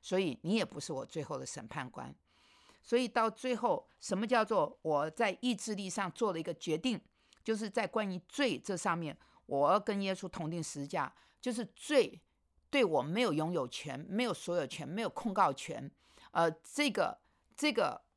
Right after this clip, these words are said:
我们要怎么样才能够真正经历到呢？那，那除非是你经历到神的儿子耶稣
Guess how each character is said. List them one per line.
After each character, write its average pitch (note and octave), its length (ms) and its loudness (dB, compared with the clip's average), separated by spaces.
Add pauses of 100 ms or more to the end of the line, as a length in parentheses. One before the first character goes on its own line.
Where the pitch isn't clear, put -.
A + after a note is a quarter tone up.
(280)
我 F3 120 6
们 G#3 140 2
要 C4+ 80 6
怎 - 200 -4
么 C#3+ 120 -4
样 G3+ 240 6
才 - 220 -2
能 G3 100 0
够 G3+ 80 2
真 C4 320 4
正 G3+ 180 2 (200)
经 C4 240 6
历 A#3 120 4
到 F3 260 6
呢？ D3 200 -4 (220)
那， A3+ 200 2 (120)
那 A#3+ 160 2
除 G#3 200 -8
非 F#3+ 200 -2
是 F3 180 -4
你 C3 140 -6
经 F3+ 240 -6
历 F3+ 80 -4
到 D#3+ 180 2 (260)
神 D#3+ 520 0 (340)
的 A3 120 6
儿 D3+ 220 2
子 D3 160 -6
耶 D#3 200 0
稣 D#3 340 -4